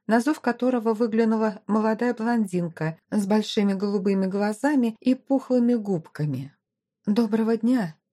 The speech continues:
начала было я, но, увидев вспыхнувший в её взгляде испуг,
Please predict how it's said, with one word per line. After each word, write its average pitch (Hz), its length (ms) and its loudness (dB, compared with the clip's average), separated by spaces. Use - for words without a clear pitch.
начала 196 600 -4
было 185 260 0
я, 220 320 0
но, 165 160 2
увидев 156 560 -4
вспыхнувший - 840 -6
в 143 80 -8
её 160 340 -2
взгляде 156 540 -2
испуг, - 440 -6